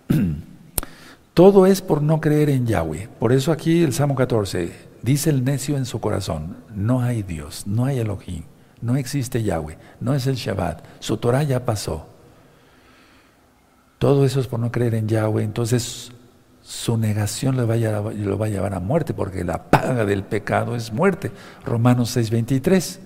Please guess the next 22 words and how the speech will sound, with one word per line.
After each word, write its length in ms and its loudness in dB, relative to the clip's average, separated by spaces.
Entonces, 300 6
la 180 6
gente 480 6
por 200 -2
negar 280 2
a 80 2
Yahweh 480 2
cae 280 6
en 120 6
depresión, 840 2
y 120 2
depresión 720 2
bastante 760 2
fuerte, 640 2
de 80 4
la 120 6
cual 200 0
después 320 -2
ya 80 0
no 120 -2
puede 180 0
salir, 420 0